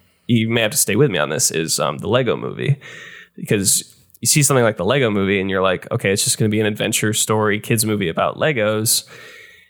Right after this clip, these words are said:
And then by the end of it, you're like, "Oh, it's actually about a father, a son, and it's trying to connect with his dad through this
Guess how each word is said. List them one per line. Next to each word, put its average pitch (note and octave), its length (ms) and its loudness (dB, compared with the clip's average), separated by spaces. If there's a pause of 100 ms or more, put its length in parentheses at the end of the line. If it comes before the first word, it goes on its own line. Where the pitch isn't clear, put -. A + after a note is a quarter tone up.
And A2+ 80 0
then A#2+ 540 2 (100)
by A2 140 0
the G#2+ 100 2
end C#3 80 2
of A2+ 80 0
it, A2 120 2
you're G#2+ 140 2
like, G#2 220 2
"Oh, A2+ 140 4
it's A2 100 -2
actually C#3+ 220 0
about G#2 420 0 (1500)
a A2 80 -2
father, G#2 800 2 (160)
a A2+ 100 2
son, G#2+ 640 2 (560)
and G#2+ 440 0
it's - 180 -2
trying G#2+ 240 2
to G#2 80 0
connect - 600 -2 (400)
with G#2+ 260 2
his G#2 260 2
dad F#2 400 0 (340)
through G#2+ 600 2 (520)
this - 460 2